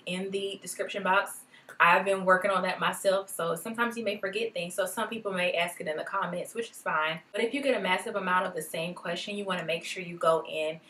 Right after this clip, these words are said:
and just add it to your description box just to make it easier for people. And, you know, they'll see the comments as well, but sometimes people don't always read the comments. So I would also recommend putting all of your social media platforms so people can find you on other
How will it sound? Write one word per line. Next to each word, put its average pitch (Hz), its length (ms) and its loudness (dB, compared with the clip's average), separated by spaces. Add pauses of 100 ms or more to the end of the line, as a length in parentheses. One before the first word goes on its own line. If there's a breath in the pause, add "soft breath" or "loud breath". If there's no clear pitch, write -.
(260 loud breath)
and 170 260 4
just 254 240 4
add 175 180 8
it - 120 4
to 208 80 -6
your 165 140 2
description 170 460 0
box - 260 0
just 262 140 0
to 277 60 -2
make 202 200 4
it 170 60 -8
easier 165 340 -2
for 160 80 -8
people. 165 480 -2 (320 loud breath)
And, 165 460 4
you 339 100 4
know, 190 160 10
they'll 240 160 10
see 320 160 0
the 240 100 0
comments 202 460 2
as 175 80 -8
well, 180 260 4
but 160 140 0
sometimes 269 420 0
people 233 200 -4
don't 190 160 0
always 160 320 4
read - 160 -12
the - 40 -16
comments. - 460 -10
So - 320 2 (400 loud breath)
I 190 80 2
would 202 120 6
also 202 340 6
recommend 196 520 0
putting 196 220 -4
all 180 220 2
of 185 100 -4
your 180 100 -2
social 180 360 -4
media 180 260 -2
platforms 208 720 -2
so 185 140 -4
people 202 240 -12
can 185 160 -10
find 185 340 2
you 185 140 -2
on 175 180 -2
other 170 380 0